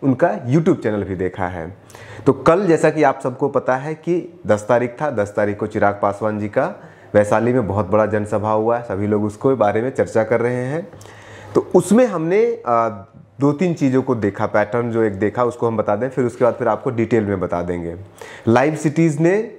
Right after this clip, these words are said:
अ, आपको देखेंगे तो लाइव सिटीज़ ने YouTube लाइव नहीं किया है, जी बिहार झारखंड ने भी और न्यूज़ फ़ॉर नेशन ने,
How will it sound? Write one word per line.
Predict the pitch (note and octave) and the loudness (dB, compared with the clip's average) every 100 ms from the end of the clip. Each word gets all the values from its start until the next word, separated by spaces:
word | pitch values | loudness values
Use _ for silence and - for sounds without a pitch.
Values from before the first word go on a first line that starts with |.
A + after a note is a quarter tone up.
| - | -4
अ, | G#2 A2 A2 G#2+ G2 F#2 _ _ _ - | 0 2 2 0 -4 -12 _ _ _ -2
आपको | A2 A2 C3 | 0 0 0
देखेंगे | A#2+ A2+ C3+ D3+ | 0 0 0 2
तो | E3 | 2
लाइव | A#2 B2 | 2 0
सिटीज़ | D3 C#3 C#3 | -2 -4 -2
ने | E3+ D3 | 0 0
YouTube | C3 C3 E3+ | 0 0 2
लाइव | B2+ A#2 A#2 | 4 2 0
नहीं | A2+ A2 | -2 -4
किया | A2+ A#2+ | 0 0
है, | B2 D#3+ G#3+ - - - G#2+ | 0 -4 -10 -18 -20 -6 0
जी | G#2+ D3+ | 4 4
बिहार | C3+ C3+ C#3 | 4 2 0
झारखंड | B2+ B2 C#3+ C3+ | -2 -2 -2 -2
ने | C3 | -2
भी | C3 F3+ A3+ - - - - | 0 -4 -4 -14 -20 -20 0
और | G#2+ A2 | 2 4
न्यूज़ | A#2+ D3+ | 2 2
फ़ॉर | D3+ D3+ C3 | 0 -2 -2
नेशन | A#2 A#2+ | -2 -2
ने, | A#2 C#3+ G#3 | -2 -2 -4